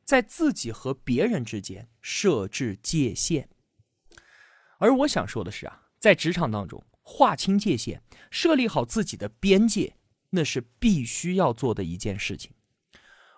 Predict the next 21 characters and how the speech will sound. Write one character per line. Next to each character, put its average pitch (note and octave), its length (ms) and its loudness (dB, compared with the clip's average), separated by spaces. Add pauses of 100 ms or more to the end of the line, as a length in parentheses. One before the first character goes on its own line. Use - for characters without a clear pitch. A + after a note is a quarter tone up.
我 F#3 100 4
们 C#4+ 140 4
原 A3 180 4
本 A3+ 220 2
以 C#3 80 0
为 - 320 -14
设 C#4+ 300 2
定 G#3 160 2
界 G#3 180 0
限 E3 300 -2 (240)
是 - 200 0
为 C#4+ 200 4
了 E3+ 80 2
把 A#2 180 -4
别 B2 300 -4
人 A3+ 180 -6 (140)
给 G#3+ 120 0
挡 B2+ 220 -4
在 B2+ 140 -8
外 G#3 260 -2
面， A2 240 -14